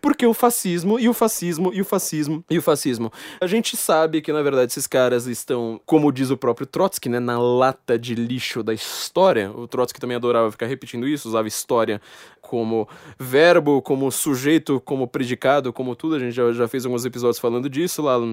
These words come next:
quando a gente comentou do, do livro Rumo à Estação Finlândia, que con-, conta a história do socialismo antes de Marx, antes da Revolução Fran-, eh, eh, da Revolução Russa,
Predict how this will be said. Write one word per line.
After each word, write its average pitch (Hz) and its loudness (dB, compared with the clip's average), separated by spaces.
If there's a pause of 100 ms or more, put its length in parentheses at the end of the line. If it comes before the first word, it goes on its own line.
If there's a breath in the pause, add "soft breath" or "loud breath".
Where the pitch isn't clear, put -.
(120)
quando 117 -6
a - -2
gente 113 -8
comentou 113 -4
do, 110 -2
do 120 -4
livro 120 -4
Rumo 123 -4
à 120 0
Estação 117 -2
Finlândia, 185 0 (140)
que - -20
con-, 113 -6
conta 117 -6
a - -6
história 117 -4
do 113 -8
socialismo 123 -6 (340 loud breath)
antes 220 6
de 127 -6
Marx, - -4 (140)
antes 185 0
da 127 4
Revolução 127 -4
Fran-, 147 -6
eh, 120 0
eh, 107 0
da 120 2
Revolução 123 2
Russa, 185 -6